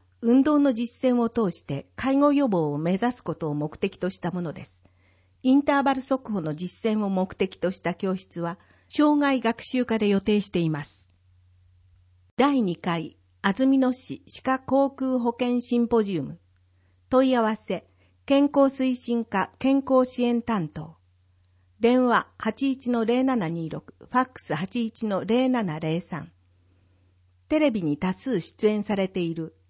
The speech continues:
宝田京子さんを講師にシンポジウムを開催します。日時、六月四日土曜日午後一時から三時。場所、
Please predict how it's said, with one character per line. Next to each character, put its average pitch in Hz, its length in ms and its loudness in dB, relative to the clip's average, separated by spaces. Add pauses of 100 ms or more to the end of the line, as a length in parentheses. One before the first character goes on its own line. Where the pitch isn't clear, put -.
(120)
宝 262 360 -2
田 247 100 -2
京 269 220 2
子 180 100 -2
さ 160 160 -2
ん 143 80 -2
を 147 100 -4
講 196 200 0
師 - 160 -8
に 139 140 -10
シ - 180 0
ン 254 80 2
ポ 277 140 -2
ジ 262 140 -2
ウ 254 40 -2
ム 170 160 -2
を - 60 -8
開 180 200 -4
催 165 220 -6
し - 160 -12
ま 156 120 -10
す。 - 220 -16 (840)
日 262 320 -2
時、 - 240 -16 (340)
六 208 240 0
月 269 320 -2
四 226 160 0
日 196 240 -6
土 196 140 0
曜 226 180 2
日 - 280 -10
午 254 120 2
後 208 160 2
一 254 220 -4
時 220 100 -6
か 131 140 -6
ら 131 100 -10
三 185 300 -6
時。 - 120 -20 (640)
場 190 120 0
所、 - 280 -2